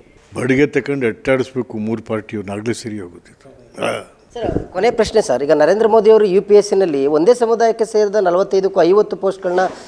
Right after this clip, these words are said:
Speaker 2: ನೇರ ನೇಮಕಾತಿ ಮಾಡ್ತೀನಿ ಅಂತ ಹೇಳ್ತಾರೆ. ರಾಹುಲ್ ಗಾಂಧಿ ಅವರು ಧ್ವನಿ ಎತ್ತುವ ತನಕ ಈ ರಾಜ್ಯ ಮತ್ತು ರಾಷ್ಟ್ರದಲ್ಲಿ ಹಿಂದುಳಿದವರದವರು,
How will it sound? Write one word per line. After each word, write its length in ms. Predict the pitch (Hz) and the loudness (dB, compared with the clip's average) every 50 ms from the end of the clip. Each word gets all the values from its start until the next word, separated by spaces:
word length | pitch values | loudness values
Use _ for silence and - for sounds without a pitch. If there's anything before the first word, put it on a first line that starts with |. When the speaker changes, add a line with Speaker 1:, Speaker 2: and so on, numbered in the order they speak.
| - - - - | -20 -10 -2 2
Speaker 2:
ನೇರ 180 | 170 214 240 240 214 | 4 4 4 4 4
ನೇಮಕಾತಿ 440 | 214 208 196 - 190 175 170 190 | 2 2 0 0 0 -2 -2 -2
ಮಾಡ್ತೀನಿ 380 | 185 165 160 156 151 165 151 156 | -2 0 0 0 -2 -2 -6 -6
ಅಂತ 140 | 151 147 165 | -6 -4 -4
ಹೇಳ್ತಾರೆ. 680 | 165 151 151 143 131 139 135 135 127 - - _ _ _ _ _ _ _ - | -4 -4 -4 -6 -4 -4 -6 -6 -6 -8 -12 _ _ _ _ _ _ _ -2
ರಾಹುಲ್ 320 | 143 151 160 196 226 226 | 2 4 4 4 4 4
ಗಾಂಧಿ 300 | 202 226 220 226 220 220 | 4 2 2 2 2 0
ಅವರು 160 | 220 220 220 208 | 0 2 0 0
ಧ್ವನಿ 220 | 180 190 190 202 | -2 0 0 0
ಎತ್ತುವ 300 | 208 202 202 208 202 202 | 0 -2 -2 -4 -4 -4
ತನಕ 300 | 202 202 185 190 - 165 135 135 143 165 180 | -4 -4 -6 -4 -4 -4 -2 -2 -2 -4 -4
ಈ 120 | 180 175 | -4 -2
ರಾಜ್ಯ 360 | 156 147 147 165 165 156 208 | 0 0 0 0 0 -2 -2
ಮತ್ತು 220 | 202 196 190 190 185 | -2 -2 -2 -2 0
ರಾಷ್ಟ್ರದಲ್ಲಿ 560 | 156 151 156 - - 185 170 180 180 185 190 | 0 0 0 -2 -4 -4 -4 -2 0 0 0
ಹಿಂದುಳಿದವರದವರು, 960 | 170 156 160 175 180 180 165 175 175 170 160 175 170 170 170 180 180 170 - | 0 0 -2 -2 -2 -2 -2 -2 -2 -2 -2 -2 -2 0 0 -2 -2 -4 -6